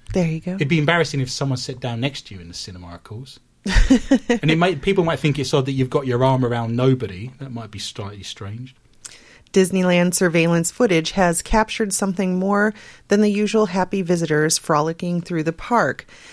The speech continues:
Speaker 1: As the footage suggests, a mysterious ghostly entity walks around the park at night, crossing grass, sidewalks, and passing unhindered through the closed gates.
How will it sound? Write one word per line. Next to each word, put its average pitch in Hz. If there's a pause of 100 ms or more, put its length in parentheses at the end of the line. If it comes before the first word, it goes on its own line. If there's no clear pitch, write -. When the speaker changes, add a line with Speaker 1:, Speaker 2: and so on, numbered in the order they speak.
(120)
Speaker 1:
As 214
the 254
footage 262
suggests, 190
a 180
mysterious 170
ghostly 160
entity 185
walks 185
around 208
the 202
park 170
at -
night, 160
crossing 151
grass, 143
sidewalks, 156
and 170
passing 165 (100)
unhindered 202
through 165
the 170
closed 156
gates. -